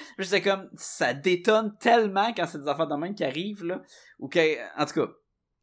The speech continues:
Fait que, tu sais, je, je con-, c'est correct que ton personnage guérit vite.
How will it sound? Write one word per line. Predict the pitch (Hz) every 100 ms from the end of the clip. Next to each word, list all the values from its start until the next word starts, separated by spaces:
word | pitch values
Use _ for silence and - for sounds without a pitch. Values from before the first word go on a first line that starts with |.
| _ _ - -
Fait | 139
que, | 156
tu | 156
sais, | 185
je, | - -
je | -
con-, | 156 147
c'est | - -
correct | - 208 151 170
que |
ton | 135 123
personnage | 117 117 120 127
guérit | 123 110 117 143 117 _ _
vite. | 104 110 123